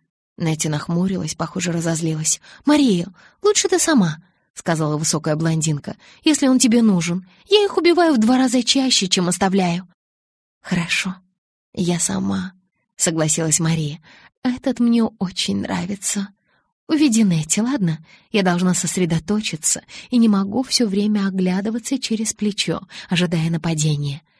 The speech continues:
У меня волосы встали дыбом, хотя я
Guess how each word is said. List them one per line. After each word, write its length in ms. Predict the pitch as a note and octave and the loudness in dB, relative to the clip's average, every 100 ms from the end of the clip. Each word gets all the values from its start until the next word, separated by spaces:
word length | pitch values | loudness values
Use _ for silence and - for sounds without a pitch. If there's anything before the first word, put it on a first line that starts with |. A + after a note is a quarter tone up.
| _ _ _ _ _ _ _ - | _ _ _ _ _ _ _ -4
У 40 | F#3 | 0
меня 320 | F#3 F#3 F3+ | 2 0 -2
волосы 480 | F#3 G3 D#3+ - G3 | -2 -2 -2 -4 -4
встали 380 | - F3 E3 D#3+ | -4 -4 -4 -4
дыбом, 480 | D#3 G3+ F#3 C#3 D#3 | -2 -2 -2 -6 -8
хотя 480 | E3 D#3 E3+ E3+ | -8 -6 -4 -4
я 340 | E3 E3 F3+ | -4 -6 -8